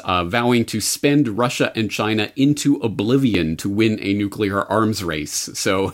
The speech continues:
<laughs> if that's the kind of rhetoric that you go into these talks for, I, I, I, I'm not hopeful that New start will be,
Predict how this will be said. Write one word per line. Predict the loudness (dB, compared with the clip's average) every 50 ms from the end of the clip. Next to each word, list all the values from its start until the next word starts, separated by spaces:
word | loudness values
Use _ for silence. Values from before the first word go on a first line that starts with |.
| 0 0 -2
<laughs> | -6 -16 -10
if | -8 -6 -2 -2
that's | -2 -2 0 0
the | 0 2
kind | 2 2 2
of | 0 2
rhetoric | 0 2 2 2 2 0 0 -2
that | -2 0 0
you | 0
go | 2 2 2 2 2
into | 2 0 0 -2
these | -2 -2 -4 -4 -2
talks | 0 0 0 0 -2 -4 -10
for, | -8 -6 -4 -4 -4 -4 -6 -10 -20 -20 -14 -6
I, | -4 -4 -4 -2 0
I, | -2 -2 -2 -4 -2
I, | -2 -2 0 0 -2
I'm | -2 0 0 2
not | 2 2 2 2
hopeful | 0 -2 -2 -2 -2 -2 -2
that | -2 0 0
New | 0 0 0
start | 0 -2 -2 -2 -2 -2
will | -2 -2 -2 -2
be, | 0 0 0 0 0